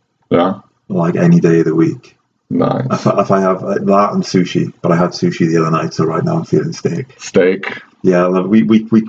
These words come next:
Speaker 2: we cook a lot in my house, and I'm big on, I'm big on ribeye, and I've just discovered reverse searing. You know what reverse searing is?
Speaker 1: I think I've heard of it.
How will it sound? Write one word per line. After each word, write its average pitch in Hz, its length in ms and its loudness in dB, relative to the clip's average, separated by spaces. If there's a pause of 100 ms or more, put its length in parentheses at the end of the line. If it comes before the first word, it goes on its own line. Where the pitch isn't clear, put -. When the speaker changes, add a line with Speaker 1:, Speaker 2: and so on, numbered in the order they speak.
Speaker 2:
we 104 100 0
cook - 220 -2
a 101 40 4
lot 92 200 0
in 90 60 0
my 87 180 2
house, 85 320 -2
and 85 180 4
I'm 85 200 4
big 90 200 2
on, 85 360 -2 (840)
I'm 87 100 -2
big 98 160 4
on 87 200 0
ribeye, 80 420 0
and 82 80 0
I've 78 100 -2
just - 260 -2
discovered 82 420 -4
reverse 80 360 -2
searing. 85 420 -2 (160)
You 95 80 2
know 92 60 4
what 92 80 2
reverse 92 340 0
searing 101 320 4
is? 117 220 -4 (1040)
Speaker 1:
I 87 260 0
think 127 420 -2
I've 104 160 -2
heard 107 200 2
of - 100 -6
it. 131 160 -8